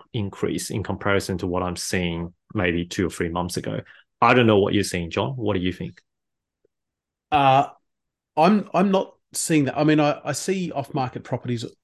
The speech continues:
Speaker 2: all the time.
Speaker 1: Yeah.
Speaker 2: But what, what, certainly what I've, what I've s-, seen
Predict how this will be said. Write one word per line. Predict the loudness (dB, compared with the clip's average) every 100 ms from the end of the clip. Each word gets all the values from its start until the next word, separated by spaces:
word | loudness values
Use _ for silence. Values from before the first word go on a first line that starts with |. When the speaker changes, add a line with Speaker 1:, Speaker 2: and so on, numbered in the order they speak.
| _ _
Speaker 2:
all | -8 -6
the | -6
time. | -6 -4 -2 -4 -8 -10 -4
Speaker 1:
Yeah. | -4 -4 _ _
Speaker 2:
But | -4 -2
what, | 0 0 0
what, | 0 0 0 -6 _ _ _ _ _ _ -18 -18 _ -20 -20 _ _ _ -14 -4
certainly | 2 6 6
what | 8
I've, | 6 4
what | 2 2
I've | 2 0
s-, | -6 -8
seen | -6 -2 0 -2 -4 -6